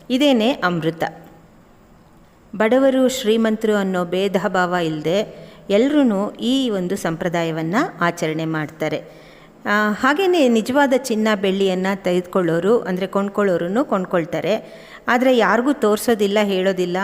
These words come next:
ಅವ್ರು ಏನು ಕೊಂಡ್ಕೊಂಡ್ರು ಅಂತ ಅಂದ್ಬಿಟ್ಟು. ಏನನ್ನಿಸ್ತು ಈ ವಿಡಿಯೋ ಬಗ್ಗೆ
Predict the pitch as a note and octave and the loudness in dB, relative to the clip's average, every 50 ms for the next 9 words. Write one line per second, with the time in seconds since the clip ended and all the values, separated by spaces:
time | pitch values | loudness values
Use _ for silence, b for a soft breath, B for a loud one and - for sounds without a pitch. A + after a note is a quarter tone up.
0 | G#3 - - F3+ F3+ F3+ F3 F3 F3+ F#3+ G3 F#3+ F#3+ F#3 E3 D#3+ D#3+ - F3 D#3+ | -4 -4 -4 -4 -4 -2 0 0 0 0 0 -2 -2 -2 -2 -2 -2 -2 -2 -2
1 | D#3 D3+ - D3+ D3+ D3 D3 D#3 D3+ D#3 G#3 G#3 F3+ D#3+ D#3 D3+ C#3+ C#3 - E3+ | -2 -2 -2 -4 -4 -2 -4 -6 -6 -6 -6 -6 -4 -4 -4 -4 -4 -4 -4 -4
2 | - - - - B B B B B B B B B B B B B - A3 B3+ | -6 -6 -14 -20 B B B B B B B B B B B B B 0 2 4
3 | D#4+ E4 D#4 C4+ A#3+ G#3+ G3 - - - F#3 F3+ F3+ F3+ E3+ E3 E3 E3 E3+ E3+ | 4 6 6 6 6 4 2 0 0 2 2 4 4 2 0 0 0 2 4 2
4 | E3+ E3 E3 D#3 E3 E3 D#3+ E3 D#3+ E3 | 4 2 0 -2 -2 0 2 2 2 2